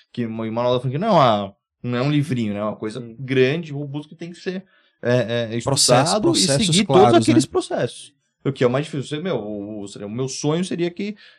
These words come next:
Speaker 1: que se sentasse na, na, na, no meu salão e, independente de quem for, eu tenho hoje quase sessenta cabeleireiros trabalhando lá,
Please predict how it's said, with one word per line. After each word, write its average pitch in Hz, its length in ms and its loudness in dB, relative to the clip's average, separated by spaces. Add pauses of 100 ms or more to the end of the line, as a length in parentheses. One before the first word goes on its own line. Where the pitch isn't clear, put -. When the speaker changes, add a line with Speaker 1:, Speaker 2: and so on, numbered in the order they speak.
(120)
Speaker 1:
que 151 120 0
se 139 140 -4
sentasse 147 480 0
na, 151 180 -4
na, 127 200 -10
na, 117 180 -8
no 117 80 -8
meu 123 180 0
salão 143 540 0
e, 170 260 -4
independente 147 480 -2
de 165 60 -4
quem 147 160 -4
for, 151 240 0
eu 135 80 0
tenho 123 140 -4
hoje 127 200 0
quase 143 200 -2
sessenta 151 400 -2
cabeleireiros 127 400 2
trabalhando 120 480 0
lá, 143 280 0